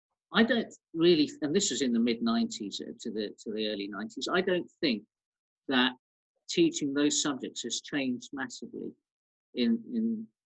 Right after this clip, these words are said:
over the decades. And you're absolutely right. There needs to be more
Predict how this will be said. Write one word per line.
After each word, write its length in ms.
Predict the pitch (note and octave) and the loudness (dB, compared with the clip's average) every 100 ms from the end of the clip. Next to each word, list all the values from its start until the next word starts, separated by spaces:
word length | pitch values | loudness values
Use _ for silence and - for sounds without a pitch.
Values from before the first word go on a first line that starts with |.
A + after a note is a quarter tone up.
| C#3 | 0
over 200 | B2 A2+ | 0 0
the 80 | A2+ | -2
decades. 640 | A#2+ C3+ - A2+ G2+ - - _ _ _ _ _ - | -2 -2 -4 -12 -12 -14 -20 _ _ _ _ _ -8
And 240 | C#3 C3+ B2 | -2 0 2
you're 180 | B2+ | 2
absolutely 680 | D#3+ - - B2 A#2 G2+ G2 | 2 0 -6 -4 -6 -6 -4
right. 240 | A2+ A2 - | -2 -2 -4
There 120 | A#2+ | -4
needs 260 | C#3+ B2+ - | -2 -2 -4
to 80 | A#2+ | -6
be 180 | A2 | -6
more 260 | G2+ A#2+ A2+ | -4 -4 -4